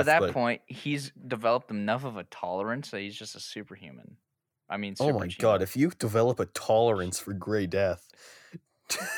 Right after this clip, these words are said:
Speaker 1: <laughs> That's why it's a super cheetah. That's why
Speaker 2: <sighs>
Speaker 1: Chester's cheetah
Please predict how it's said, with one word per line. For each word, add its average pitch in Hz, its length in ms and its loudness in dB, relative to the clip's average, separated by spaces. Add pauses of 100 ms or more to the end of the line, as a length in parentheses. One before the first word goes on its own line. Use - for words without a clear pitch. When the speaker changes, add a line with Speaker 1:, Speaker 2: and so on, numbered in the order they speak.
(320)
Speaker 1:
<laughs> 208 1400 -6
That's 170 240 4
why 160 220 6
it's 160 200 0
a 147 60 -4
super 180 360 -2
cheetah. 110 380 -4 (300)
That's 127 320 2
why 117 340 4 (160)
Speaker 2:
<sighs> - 160 -16
Speaker 1:
Chester's 151 540 2
cheetah 113 480 0